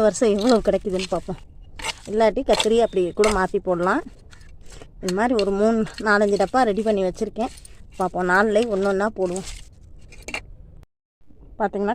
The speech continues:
கலந்தோன்னே எந்த அளவு மண்ணு கலரே இதா இருக்குன்னு. தம்பி எந்த அளவு அள்ளிட்டேன்னு பார்ப்போம். மண் கலவையெல்லாம் அள்ளிட்டாருங்க, நெருக்கி முக்கால்வாசி அள்ளி முடிச்சிட்டாரு. வெயில்லே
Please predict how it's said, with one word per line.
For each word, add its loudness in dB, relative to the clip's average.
கலந்தோன்னே 0
எந்த 0
அளவு 2
மண்ணு -2
கலரே -2
இதா -6
இருக்குன்னு. -8
தம்பி -2
எந்த -2
அளவு 2
அள்ளிட்டேன்னு -4
பார்ப்போம். -10
மண் 2
கலவையெல்லாம் 4
அள்ளிட்டாருங்க, 2
நெருக்கி -2
முக்கால்வாசி 0
அள்ளி 4
முடிச்சிட்டாரு. 2
வெயில்லே 2